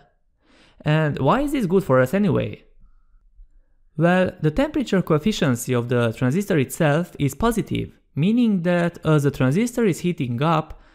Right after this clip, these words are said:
the base emitter voltage is increasing, leading to more current flow through the circuit. On the other hand, the temperature coefficiency of a diode is negative, meaning that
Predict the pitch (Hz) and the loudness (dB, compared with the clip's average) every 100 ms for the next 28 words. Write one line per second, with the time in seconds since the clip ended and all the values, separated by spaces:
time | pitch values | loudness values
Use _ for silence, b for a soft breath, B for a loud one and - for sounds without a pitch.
0 | b b 143 147 139 131 190 254 240 202 | b b 0 4 4 4 2 0 0 0
1 | 180 127 131 170 165 135 127 123 117 107 | 2 2 2 2 0 -4 -2 -2 -2 -2
2 | 117 147 202 226 - 151 208 233 208 170 | -2 0 -2 -4 -6 -2 0 0 0 0
3 | 180 226 208 - 190 156 123 160 165 170 | 2 2 0 0 2 2 2 2 2 0
4 | 147 143 120 220 240 - - - _ _ | 0 0 2 0 -2 -6 -8 -16 _ _
5 | b b b - 117 143 226 202 143 170 | b b b -2 2 4 2 4 2 2
6 | 190 - _ - 143 156 147 139 - 269 | -2 -10 _ -12 0 4 6 4 2 -4
7 | 302 254 226 202 156 208 208 175 - 151 | -4 -2 -2 0 0 0 0 -2 0 -2
8 | 123 120 180 185 147 131 151 202 156 - | 0 0 0 0 0 0 0 2 0 -2
9 | 98 - - b b b b b 190 226 | -10 -12 -20 b b b b b 2 4
10 | 226 180 156 170 165 165 | 2 0 0 0 2 -2